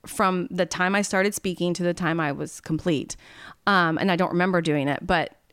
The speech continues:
back in the day, we had the old pencil sharpeners that hook up onto the wall, and you put your pencil in, and you, you know, you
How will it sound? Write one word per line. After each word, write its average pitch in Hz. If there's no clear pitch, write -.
back 190
in 196
the 185
day, 180
we 180
had 175
the -
old 175
pencil 180
sharpeners 147
that 147
hook 170
up 165
onto 160
the 165
wall, 180
and 175
you 160
put -
your 165
pencil 180
in, 175
and 175
you, 170
you 175
know, 156
you 160